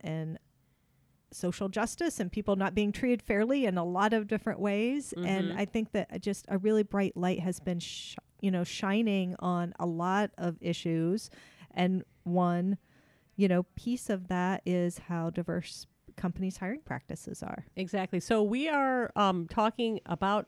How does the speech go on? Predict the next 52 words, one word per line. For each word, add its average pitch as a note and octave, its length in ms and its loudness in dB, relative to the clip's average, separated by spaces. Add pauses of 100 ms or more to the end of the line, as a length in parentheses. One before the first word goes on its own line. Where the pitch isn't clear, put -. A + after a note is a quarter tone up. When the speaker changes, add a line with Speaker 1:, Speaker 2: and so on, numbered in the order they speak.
(160)
Speaker 2:
finding E3 320 2
diverse D#3+ 260 0
candidates. D#3+ 520 0
It E3+ 120 0
is E3+ 120 0
something F3+ 240 0
that, E3 220 0 (540)
as D#3+ 160 -4
Kristen E3 280 -4
said, D#3+ 280 -4
we've D#3+ 140 -2
talked E3+ 240 -2
about F3 240 -2
for G3 80 -2
a F3+ 60 2
while. D#3+ 400 2 (560)
Um, F3+ 220 6
but G3 120 2
we A#3 80 2
thought B3 400 2
we G#3 140 2
would G3+ 100 4
talk F#3+ 220 0
a G3+ 40 0
little F#3+ 120 2
bit F#3+ 80 2
about F3+ 240 0
some F#3+ 200 0
of F3+ 80 0
the, E3+ 440 0
um, D#3+ 260 -2
exercises E3 480 -4
that D#3+ 100 -2
we G3+ 200 -4
do F3 420 -2 (460)
and, D#3+ 500 -2
um, D3+ 320 -8 (100)
processes F3+ 540 0
we F#3+ 140 -4
have E3 380 -2
to E3+ 100 -2
try D#3+ 240 0
and D#3 100 -2
find G#3 380 0
more D#3+ 120 0
diversity, D#3 600 -4 (460)
um, F3+ 180 4
which G3+ 140 4
is A#3+ 80 4
a B3+ 80 8
challenge F#3+ 320 4
for F3+ 260 2